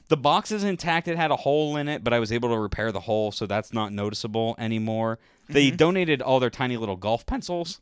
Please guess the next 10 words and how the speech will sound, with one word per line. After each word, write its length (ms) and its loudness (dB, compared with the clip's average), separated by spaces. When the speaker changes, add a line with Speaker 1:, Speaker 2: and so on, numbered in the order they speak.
Speaker 1:
<laughs> 80 -20
that 200 -2
were, 80 2
Speaker 2:
Awesome. 680 8
Speaker 1:
that 100 8
were 180 4
in 200 2
it 200 2
as 240 0
Speaker 2:
Awesome. 800 8